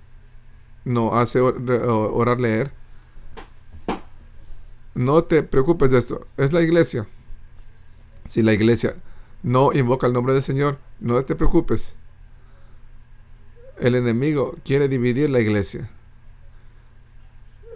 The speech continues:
por, por doctrinas y entendimientos mentales. As-, no deberíamos permitir esto.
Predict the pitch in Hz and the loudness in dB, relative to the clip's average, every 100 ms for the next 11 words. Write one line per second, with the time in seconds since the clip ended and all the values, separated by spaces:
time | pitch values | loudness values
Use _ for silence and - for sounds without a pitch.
0 | - 120 120 - - - - - - - | -4 2 2 0 -14 -20 -20 -20 -20 -20
1 | - - - - - - - - - - | -20 -20 -20 -20 -20 -20 -20 -20 -20 -20
2 | - - - - - - - 123 107 113 | -20 -20 -20 -20 -20 -4 8 8 8 2
3 | - 143 156 143 - - - - - - | 2 0 0 -2 -8 -14 -18 -20 -20 -16
4 | - 131 135 - 131 123 113 117 117 117 | -4 -2 0 0 0 0 0 -2 -2 -2
5 | 117 110 - 98 101 101 95 - - - | -2 -4 -2 -2 0 -2 -4 -10 -14 -16
6 | - - - - - - - - - 117 | -18 -20 -20 -20 -20 -20 -20 -12 -4 0
7 | 127 127 117 127 120 113 110 - - - | 2 2 2 2 0 0 -4 -6 -14 -12
8 | - 131 143 123 - 107 101 - 110 | 0 2 2 0 2 2 0 -4 -14